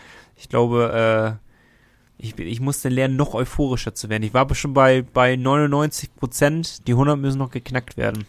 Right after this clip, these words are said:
Und das schaffen wir dann hoffentlich nächste Woche, sag ich mal so. Also, letzte Hinweise, nordsee Zeitung punkt de. Da erfahrt ihr natürlich alles zu diesen, zu diesen Wahnsinnsspielen, zu diesen Wahnsinns drei Spielen.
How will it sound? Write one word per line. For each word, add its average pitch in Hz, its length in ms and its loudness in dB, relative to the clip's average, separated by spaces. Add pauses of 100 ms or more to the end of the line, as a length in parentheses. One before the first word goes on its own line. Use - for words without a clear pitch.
(140)
Und 107 100 -6
das 110 100 -6
schaffen 123 280 -6
wir 110 60 -2
dann 110 140 -2
hoffentlich 113 320 -4
nächste 113 320 -8
Woche, 110 300 -6 (220)
sag 110 100 -6
ich 107 80 -6
mal 107 140 -6
so. 110 180 -8 (480)
Also, 117 300 0
letzte 127 400 -2
Hinweise, 131 440 2
nordsee 135 420 2
Zeitung 127 460 0
punkt 113 240 -4
de. 113 200 -4
Da 110 140 -4
erfahrt 120 280 0
ihr 123 80 0
natürlich 120 480 -2
alles 131 300 -2
zu 127 80 -8
diesen, 123 480 -6
zu - 180 -12
diesen 117 260 -4
Wahnsinnsspielen, 131 920 0
zu - 140 -10
diesen 120 200 -6
Wahnsinns 120 380 -2
drei 127 180 -6
Spielen. 127 440 0